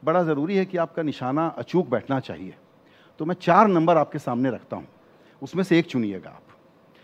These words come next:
दो सौ तिहत्तर, तीन सौ चार,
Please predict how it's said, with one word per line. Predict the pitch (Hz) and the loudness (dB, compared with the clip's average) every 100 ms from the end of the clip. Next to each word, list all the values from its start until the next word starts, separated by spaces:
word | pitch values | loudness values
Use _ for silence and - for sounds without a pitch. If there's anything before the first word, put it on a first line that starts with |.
| _ _ 113 | _ _ -4
दो | 175 | -2
सौ | 180 185 | -2 -4
तिहत्तर, | 156 123 - 180 - - _ _ _ _ _ _ _ _ _ - | -4 -6 -2 -4 -4 -12 _ _ _ _ _ _ _ _ _ -2
तीन | 170 | -2
सौ | 165 156 | 0 -4
चार, | - 120 120 | -4 -4 -4